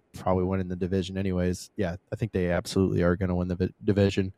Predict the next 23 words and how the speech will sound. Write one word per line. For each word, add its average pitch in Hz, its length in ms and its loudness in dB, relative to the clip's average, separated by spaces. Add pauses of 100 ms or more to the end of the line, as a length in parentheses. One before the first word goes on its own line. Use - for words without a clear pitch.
(280)
I 120 40 0
don't 120 100 6
think 117 140 4
we 120 80 10
can 104 160 0
beat 113 160 8
'em 95 100 2
for - 140 -8
that. 87 200 2
We 98 100 -2
can 92 160 -6
tie 104 300 8
'em, 101 140 6
in 98 100 2
which 101 200 0
case 98 240 2
they 101 200 4
win 95 220 0
the 95 80 -2
tiebreaker. 95 540 4
But, 98 220 0 (640)
um, 127 840 8 (100)
yeah, 135 240 6